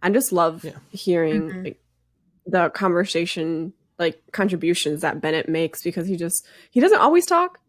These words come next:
Speaker 1: and he's not, like, the, the person who's always out there in the group, but when he does
Speaker 2: Mm.
Speaker 1: talk, he has some impressive stuff to say.
Speaker 3: Mm-hmm.
Speaker 2: Seriously, like, he is a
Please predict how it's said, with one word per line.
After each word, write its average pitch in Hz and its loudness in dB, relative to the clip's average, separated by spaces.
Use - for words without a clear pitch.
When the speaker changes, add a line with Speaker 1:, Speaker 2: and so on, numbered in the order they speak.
Speaker 1:
and 285 2
he's 285 4
not, 285 2
like, 294 0
the, 240 2
the 226 0
person 277 0
who's 262 0
always 262 0
out 226 -4
there 269 0
in 254 0
the 202 2
group, 226 -4
but 202 0
when 233 2
he 403 8
does 233 2
Speaker 2:
Mm. - -14
Speaker 1:
talk, 359 -10
he 339 -10
has 440 -8
some 185 -10
impressive 202 -2
stuff - -12
to - -16
say. - -12
Speaker 3:
Mm-hmm. 202 -2
Speaker 2:
Seriously, 156 -4
like, 127 -4
he 262 0
is 320 2
a 104 0